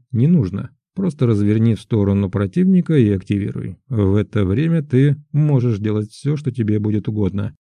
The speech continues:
Причем стоит сразу заметить, что сила удара такого магического плетения будет зависеть напрямую от самого накопителя и свитка, но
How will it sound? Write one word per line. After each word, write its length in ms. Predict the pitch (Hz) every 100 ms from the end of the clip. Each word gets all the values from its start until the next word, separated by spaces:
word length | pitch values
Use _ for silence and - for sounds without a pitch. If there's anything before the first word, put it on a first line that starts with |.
| _ _ _
Причем 380 | 127 139 165 180
стоит 380 | - 165 165 147
сразу 320 | 151 135 123
заметить, 500 | 110 107 120 151 151
что 240 | - 120
сила 300 | 113 165 170
удара 340 | 139 107 117 131
такого 460 | 127 - 120 113
магического 560 | 110 107 98 98 - 104
плетения 480 | 110 107 156 156 120
будет 240 | 127 127
зависеть 540 | 104 104 101 113 127 127
напрямую 680 | 147 147 170 131 123 139 -
от 140 | 127 -
самого 440 | 147 139 117 107
накопителя 760 | 135 135 113 - 98 120 107 -
и 100 | -
свитка, 520 | 110 117 98 - 64 - _
но 260 | 120 156 170